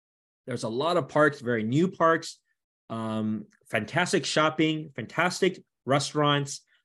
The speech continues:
Those are all excellent reasons to want to be in Dublin. Now, the commute is a different problem, right? Commuting to work and things like that. But nevertheless,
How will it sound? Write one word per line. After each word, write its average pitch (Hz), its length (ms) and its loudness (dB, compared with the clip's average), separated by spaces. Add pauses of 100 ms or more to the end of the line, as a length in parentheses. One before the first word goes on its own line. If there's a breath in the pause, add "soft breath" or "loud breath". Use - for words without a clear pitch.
Those 131 160 0
are 135 120 2
all 147 600 4 (720)
excellent 170 520 -2
reasons 123 520 -2
to 131 120 -4
want 120 200 -2
to 117 80 -8
be 117 160 0
in 107 100 -2
Dublin. 95 440 -6 (680 soft breath)
Now, 113 80 -2
the 113 60 0
commute 226 540 4
is 123 100 -4
a 131 60 0
different 127 320 0 (580)
problem, 139 500 0
right? 120 240 -4
Commuting 123 340 -2
to 113 100 -8
work 117 280 0
and 110 80 -6
things 110 160 -6
like 104 140 -6
that. 185 260 2
But 214 120 4
nevertheless, 170 640 2